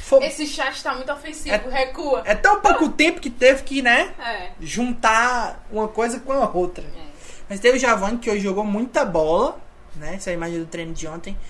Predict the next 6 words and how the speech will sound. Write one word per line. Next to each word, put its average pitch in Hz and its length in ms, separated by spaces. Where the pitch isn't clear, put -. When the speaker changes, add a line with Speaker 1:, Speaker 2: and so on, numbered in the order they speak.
Speaker 1:
O - 20
Giovani 175 320
jogou 185 380
muita 208 560
bola 156 680
mesmo. 156 520